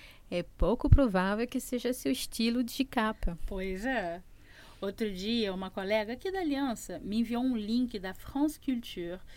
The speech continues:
Speaker 2: que falava sobre as capas de alguns romances na França. Isso porque muitas delas são extremamente discretas.
Speaker 1: Sim.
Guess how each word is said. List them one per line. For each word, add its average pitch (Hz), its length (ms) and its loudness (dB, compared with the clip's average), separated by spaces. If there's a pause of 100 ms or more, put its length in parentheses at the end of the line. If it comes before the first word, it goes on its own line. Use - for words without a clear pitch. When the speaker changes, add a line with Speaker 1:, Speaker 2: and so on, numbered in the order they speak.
(220)
Speaker 2:
que 269 140 -4
falava 196 400 -4
sobre 202 300 -8
as - 200 -8
capas 196 520 -2
de 208 60 -4
alguns 208 380 -2
romances 226 640 -2
na 220 120 -4
França. - 640 -10 (600)
Isso 247 320 -2
porque - 300 -6
muitas 254 540 0
delas 226 320 -4
são 285 260 -4
extremamente 285 1300 2
discretas. 226 840 0
Speaker 1:
Sim. 175 220 0